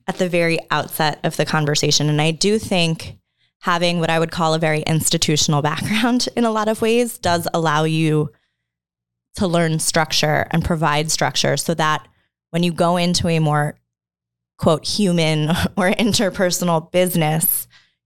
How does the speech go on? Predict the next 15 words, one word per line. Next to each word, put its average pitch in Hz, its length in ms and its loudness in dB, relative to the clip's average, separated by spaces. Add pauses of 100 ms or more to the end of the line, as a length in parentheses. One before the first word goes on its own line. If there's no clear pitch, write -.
you're 185 240 -2
able 175 460 0
to 160 600 0
package 180 600 -2
it 147 340 0 (180)
in 165 140 0
a 160 40 2
way 151 180 0
that's - 420 -4 (580)
maybe 165 200 4
more 165 280 2 (220)
even 170 200 2
efficient - 600 -2 (520)
or 160 80 0
productive. - 680 -2